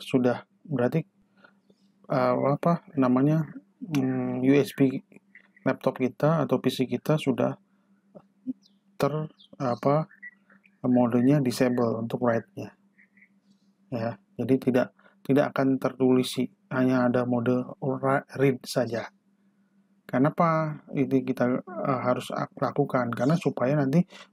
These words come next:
barang bukti yang originalnya yang akan kita bitstream copy tidak tertulis sih, tidak terwrite. Entah itu pak-, tanpa sengaja, misalkan virus, ataupun apanya, ataupun hal-hal lain.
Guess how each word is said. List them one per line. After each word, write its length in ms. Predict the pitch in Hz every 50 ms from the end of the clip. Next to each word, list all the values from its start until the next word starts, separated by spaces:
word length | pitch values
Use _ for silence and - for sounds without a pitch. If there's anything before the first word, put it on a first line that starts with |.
| _ -
barang 240 | 131 127 127 127
bukti 400 | 127 123 - - - 135 139 - - _ _ _ -
yang 240 | 156 147 131 143 143
originalnya 720 | 131 127 127 123 113 113 123 117 113 113 117 123 147 175
yang 160 | 180 156 131 123 -
akan 160 | - 127 123
kita 280 | 123 123 120 123 120 120 120
bitstream 400 | 120 120 120 - - 120 120 117
copy 480 | - 113 113 107 - - 185 196 - - - - - - - _ _
tidak 480 | - - 131 123 123 135 151 165 - - _ _ _
tertulis 640 | - 151 156 175 175 - _ - 131 127 127 123 - - -
sih, 160 | 113 - - _
tidak 320 | _ - 131 120 135 139 135
terwrite. 480 | - 135 131 120 120 123 120 113 - - _ _ _
Entah 240 | - 117 123 123 120 113
itu 160 | 110 - 131 110
pak-, 200 | - 123 - - _ _ _ -
tanpa 240 | - 120 120 113 120
sengaja, 600 | - - 123 117 117 123 131 139 170 175 180 170 147
misalkan 340 | 135 131 123 123 123 123
virus, 320 | 127 131 143 156 170 175 165 - - - - - - -
ataupun 420 | - 123 117 - 143 143 170 175 151 123
apanya, 320 | 113 - 117 107 - - _ _ _ _ _ _ _ _ _ -
ataupun 320 | - 143 - 170 170 170
hal-hal 320 | - - 139 135 120 120 120
lain. 200 | 117 113 110 -